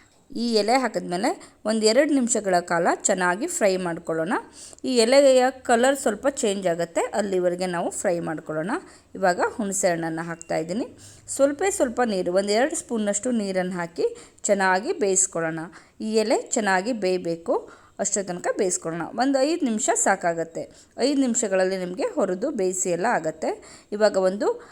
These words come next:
ಮಿಕ್ಸರ್ ಜಾರನ್ನು ತೊಗೊಂಡಿದ್ದೀನಿ. ಅದಕ್ಕೆ ತೆಂಗಿನ ತುರಿಯನ್ನು ಹಾಕ್ತಾಯಿದ್ದೀನಿ. ತೆಂಗಿನ ತುರಿ ಫ್ರೆಶ್ ಆಗಿದ್ರೆ ತುಂಬ ಚೆನ್ನಾಗಿರುತ್ತೆ. ಈಗ ಫ್ರೈ ಮಾಡ್ಕೊಂಡಿರುವಂತಹ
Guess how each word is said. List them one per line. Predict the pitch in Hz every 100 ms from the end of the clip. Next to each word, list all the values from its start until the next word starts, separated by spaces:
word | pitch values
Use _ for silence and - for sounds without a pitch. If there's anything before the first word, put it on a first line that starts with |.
| - -
ಮಿಕ್ಸರ್ | 214 214 254 202
ಜಾರನ್ನು | 214 185 175 202 233
ತೊಗೊಂಡಿದ್ದೀನಿ. | 170 165 165 160 226 392 - - _
ಅದಕ್ಕೆ | - 208 - 262 392 - - _ -
ತೆಂಗಿನ | 214 247 277 277
ತುರಿಯನ್ನು | 220 190 190 262
ಹಾಕ್ತಾಯಿದ್ದೀನಿ. | 254 185 - 160 165 180 294 - - -
ತೆಂಗಿನ | 226 247 254 247
ತುರಿ | 208 339
ಫ್ರೆಶ್ | - 240 233 - 277
ಆಗಿದ್ರೆ | 220 202 349
ತುಂಬ | - 220 190
ಚೆನ್ನಾಗಿರುತ್ತೆ. | - 190 175 170 165 160 - 370 - - - _ 190
ಈಗ | 185 240 480
ಫ್ರೈ | - 240 220
ಮಾಡ್ಕೊಂಡಿರುವಂತಹ | 240 220 202 214 196 180 170 170 196